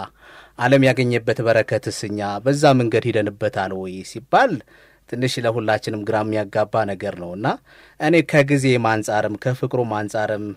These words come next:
ያው መረጃዎችን አያለው። ነገር ግን ለእኔም ሆነ ለቤተሰቦቼ ብሎም ለሰው የሚጠቅም ነገሮችን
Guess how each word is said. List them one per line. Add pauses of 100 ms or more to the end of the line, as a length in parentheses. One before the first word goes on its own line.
(120)
ያው
መረጃዎችን
አያለው። (540)
ነገር
ግን (480)
ለእኔም
ሆነ
ለቤተሰቦቼ (240)
ብሎም
ለሰው
የሚጠቅም
ነገሮችን